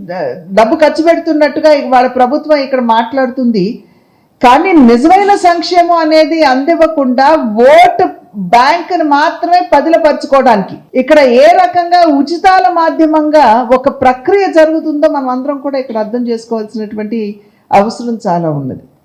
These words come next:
కేంద్ర ప్రభుత్వం ఇవాళ దేశంలో ఎనభై కోట్ల పేదలకి ఉచితంగా ఇవాళ బియ్యం ఇస్తున్నారు, కానీ అక్కడ అది ఓట్ బ్యాంక్‌గా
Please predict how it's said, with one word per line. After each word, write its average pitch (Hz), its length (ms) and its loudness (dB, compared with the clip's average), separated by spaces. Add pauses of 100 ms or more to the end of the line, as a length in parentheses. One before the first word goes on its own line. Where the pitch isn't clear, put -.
(100)
కేంద్ర 269 260 2
ప్రభుత్వం 311 440 0
ఇవాళ 269 300 2
దేశంలో 269 580 0
ఎనభై 262 440 2
కోట్ల 302 420 0 (440)
పేదలకి 302 640 2 (600)
ఉచితంగా 359 640 0 (160)
ఇవాళ 320 240 2 (140)
బియ్యం 320 300 2
ఇస్తున్నారు, 311 500 -2 (1500)
కానీ 302 300 2 (100)
అక్కడ 339 240 0
అది 302 100 4 (200)
ఓట్ 349 320 4
బ్యాంక్‌గా 359 420 2